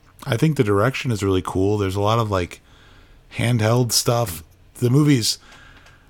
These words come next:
probably about seventy-five percent canted angles, which is a strange choice, but it sort of works for the energy of the movie, like, 'cause there's not, I don't wanna say there's not a lot going on, but there's, it's not as, like,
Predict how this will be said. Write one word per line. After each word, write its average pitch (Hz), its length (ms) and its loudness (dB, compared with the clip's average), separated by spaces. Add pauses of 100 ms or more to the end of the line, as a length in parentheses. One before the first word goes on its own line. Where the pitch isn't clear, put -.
(160)
probably 190 220 2
about 139 180 2
seventy-five 135 580 2
percent 117 320 -4
canted 113 340 -4
angles, 120 580 -4
which 131 180 -8
is 127 120 -6
a 127 60 -6
strange 143 360 -4
choice, 139 380 -2 (600)
but 123 280 -2 (760)
it - 260 -4
sort 202 220 4
of 120 120 0
works 123 320 0
for 104 240 -2
the 95 160 -2
energy 113 320 -6
of 117 100 -6
the 120 60 -6
movie, 123 280 -6
like, 92 340 -8 (100)
'cause 101 160 -10
there's 104 180 -10
not, 160 280 -2 (1400)
I - 60 -14
don't 165 80 -2
wanna 156 120 0
say 139 100 2
there's 107 160 0
not 117 120 -2
a 110 40 -4
lot 107 180 -2
going 98 200 -6
on, 107 200 -4
but 113 80 -8
there's, 98 180 -10
it's 117 220 -12
not 139 180 -2
as, 98 140 -8
like, - 160 -12